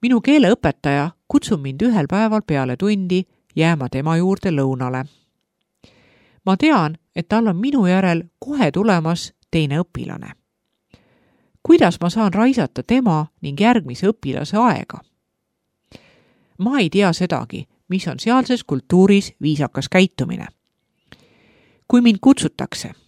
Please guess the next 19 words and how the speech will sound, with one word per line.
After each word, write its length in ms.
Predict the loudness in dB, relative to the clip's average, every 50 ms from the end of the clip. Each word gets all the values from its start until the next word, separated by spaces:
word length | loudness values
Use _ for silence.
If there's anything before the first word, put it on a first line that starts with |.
| _ _ _ _ _ _
kas 200 | -6 -6 -6 0
tegelikult 560 | 2 4 4 6 4 2 2 2 0 -2 0
pean 200 | 2 2 2 4
ära 220 | 4 4 4 4 2
ütlema? 400 | 2 -2 _ -10 -12 -10 -10 -12 -16 -18 _ _ _ _ _ _ _ _ _ _ _ _ _ _ _ _ _ _ _ _ 0
Või 120 | 0 2
keeldun 460 | 4 6 6 6 6 4 2 -2 0
kolm 260 | 2 4 4 4 4
korda 300 | 4 2 0 0 0 0
järjest 540 | 2 2 2 2 2 2 0 -2 -6 -10 _ _ _ _
ja 80 | -4 -2
alles 260 | -2 -2 -2 -4 -2
siis 260 | 0 0 0 0 0
nõustun? 520 | -4 -6 -6 -6 -8 -8 -10 -12 -14 -14 -16 -18 _ _ _ _ _ _ _ _ _ _ _ _ -20 -20 _ _ _ _ _ _ _ _ _ _
Või 100 | 2 2 4
kas 200 | 4 2 2 2
mu 100 | 2 4 6
võõrustaja 640 | 8 8 8 6 4 2 0 0 0 0 0 -2 -4 -2
tahab 260 | 0 2 2 2 0